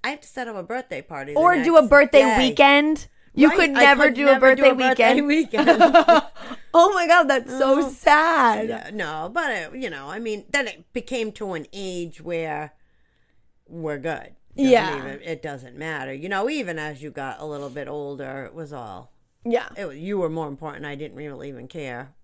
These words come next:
Speaker 2: Yeah.
Speaker 1: That was the good time.
Speaker 2: It's just so sad. Like, her birthday will really, like, her, like, at least we're a day apart, so it's
Speaker 1: Yeah.
Speaker 2: like, you get your day.
Speaker 1: Yeah.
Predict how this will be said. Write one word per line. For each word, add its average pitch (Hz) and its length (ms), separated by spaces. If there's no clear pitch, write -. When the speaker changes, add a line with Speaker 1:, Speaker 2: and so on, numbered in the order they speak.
Speaker 2:
Yeah. 233 300
Speaker 1:
That 202 40
was 208 160
the - 100
good - 200
time. - 280
Speaker 2:
It's - 220
just 285 200
so 240 220
sad. 233 320
Like, 220 220
her 233 160
birthday 240 340
will 247 220
really, 208 580
like, 220 200
her, - 200
like, 247 240
at 247 160
least 349 220
we're 359 140
a 311 60
day 208 300
apart, 285 360
so 170 140
it's 233 120
Speaker 1:
Yeah. 240 60
Speaker 2:
like, 220 120
you 269 200
get 240 300
your 220 200
day. 185 400
Speaker 1:
Yeah. 131 240